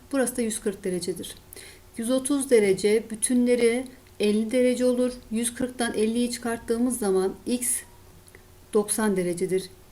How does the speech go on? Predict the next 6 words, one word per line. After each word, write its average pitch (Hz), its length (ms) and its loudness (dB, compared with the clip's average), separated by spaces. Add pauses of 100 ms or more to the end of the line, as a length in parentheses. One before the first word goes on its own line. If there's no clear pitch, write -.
(140)
Birbirine 233 520 0
komşu 220 320 -2
olmayan 220 420 0
iki 202 240 -4
iç 247 140 -4
açının 202 440 -2